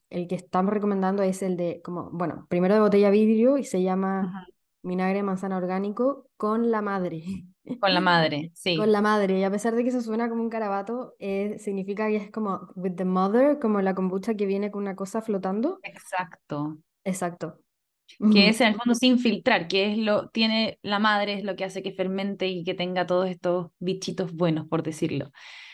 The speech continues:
Speaker 2: Así que
Speaker 1: Exacto.
Speaker 2: sí, es verdad, eso es un muy buen tip. No vayan a comprar el marca cualquiera, eh,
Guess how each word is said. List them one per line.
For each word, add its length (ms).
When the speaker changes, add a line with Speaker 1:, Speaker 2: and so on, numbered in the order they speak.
Speaker 2:
Así 280
que 140
Speaker 1:
Exacto. 160
Speaker 2:
sí, 160
es 140
verdad, 260
eso 180
es 40
un 140
muy 100
buen 160
tip. 140
No 120
vayan 200
a 80
comprar 320
el 140
marca 800
cualquiera, 1040
eh, 420